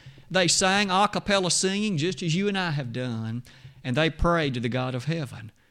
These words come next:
just as fervently and just as faithfully as we have done. Those brothers and sisters we appreciate and love, for we're all, in fact, in that same kingdom. Didn't Jesus say, "I am the vine and ye are the branches"?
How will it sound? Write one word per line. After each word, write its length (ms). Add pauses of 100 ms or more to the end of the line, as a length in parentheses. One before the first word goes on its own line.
(140)
just 220
as 120
fervently 640
and 100
just 240
as 100
faithfully 540
as 100
we 160
have 180
done. 540 (1040)
Those 240
brothers 360
and 120
sisters 440
we 100
appreciate 580
and 160
love, 600 (400)
for 180
we're 220
all, 340
in 120
fact, 500
in 100
that 180
same 340
kingdom. 480
Didn't 200
Jesus 400
say, 440 (180)
"I 180
am 120
the 80
vine 360
and 140
ye 100
are 80
the 80
branches"? 640